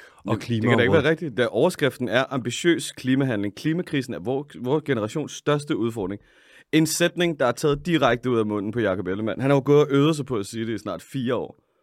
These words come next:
Speaker 2: Det er forfærdeligt. "Regeringen sætter med dette regeringsgrundlag de mest ambitiøse klimamål for Danmark nogensinde." Det skriver de. Der bliver ikke nævnt noget om landbrugsdyr. "Klimamålene, dem skal vi nå. Der snakkes ikke om, om man vil føre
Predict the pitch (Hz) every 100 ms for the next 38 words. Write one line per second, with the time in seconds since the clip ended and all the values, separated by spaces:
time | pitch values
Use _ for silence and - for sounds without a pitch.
0 | _ _ _ _ _ - 127 120 - 156
1 | 110 120 - 143 196 185 175 - 175 175
2 | - 160 147 175 170 190 151 165 160 160
3 | 151 139 117 160 156 165 156 147 135 147
4 | 135 - 143 147 135 120 143 - 135 147
5 | 151 - - - 139 139 147 151 156 170
6 | 185 - 131 113 120 127 _ - 143 143
7 | 110 104 104 _ - - 147 170 180 180
8 | 170 151 160 156 147 160 185 180 - 175
9 | 160 _ _ _ _ - 185 190 175 165
10 | 151 151 160 - 160 165 180 196 202 -
11 | _ _ _ _ - 160 147 175 151 156
12 | 165 175 - - 185 185 196 151 160 156
13 | - _ _ 156 151 139 139 139 160 143
14 | 127